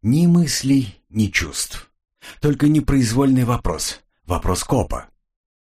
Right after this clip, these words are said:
Как ему удалось? Он специально поранил себя, чтобы его отправили в лазарет. Там он нашёл удлинитель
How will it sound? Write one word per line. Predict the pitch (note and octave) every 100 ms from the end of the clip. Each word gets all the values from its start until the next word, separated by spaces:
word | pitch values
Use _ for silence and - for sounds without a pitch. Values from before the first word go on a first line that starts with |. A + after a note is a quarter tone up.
| _
Как | F#2+ G2 A2
ему | G2 F#2 F#2
удалось? | F#2+ G#2 C3+ D3 - - _ _ _ _ _ _ _ - -
Он | D3+
специально | C#3+ - C#3+ - C#3 A#2+ G2+
поранил | F#2+ F#2+ A#2 B2+ E2+
себя, | - G2 E2 D#2 -
чтобы | - - F2
его | F#2 E2+ G#2+ C#3+
отправили | A2 - G#2+ E2 E2 F#2
в | G2
лазарет. | A2 A2+ D#3 C#3 - - _ _ - -
Там | - F3 E3+
он | D3+
нашёл | C#3+ - D#3 E3
удлинитель | B2+ A2 G#2+ A#2 C3+ D3 C3+